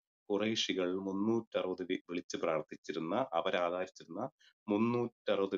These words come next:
വിഗ്രഹങ്ങളിൽപ്പെട്ട ഒരു വിഗ്രഹമാണ് അള്ളാഹു എന്ന്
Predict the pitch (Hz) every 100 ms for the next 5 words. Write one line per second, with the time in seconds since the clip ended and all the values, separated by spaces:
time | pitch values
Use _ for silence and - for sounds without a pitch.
0 | 92 - 104 104 104 95 95 95 92 -
1 | - - - 139 - _ 123 139 131 113
2 | 110 - 104 101 90 87 85 85 90 95
3 | 98 95 82 95